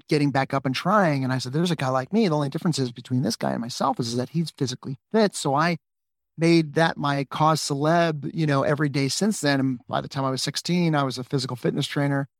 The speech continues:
And I, you know, was known as successful at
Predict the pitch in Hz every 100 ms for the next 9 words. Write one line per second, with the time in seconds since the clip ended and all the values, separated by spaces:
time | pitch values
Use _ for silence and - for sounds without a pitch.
0 | _ _ _ _ 160 143 143 139 139 139
1 | - 170 139 123 127 139 _ _ _ 170
2 | 160 139 156 151 160 147 131 - _ _
3 | - 165 151 147 156 151 - -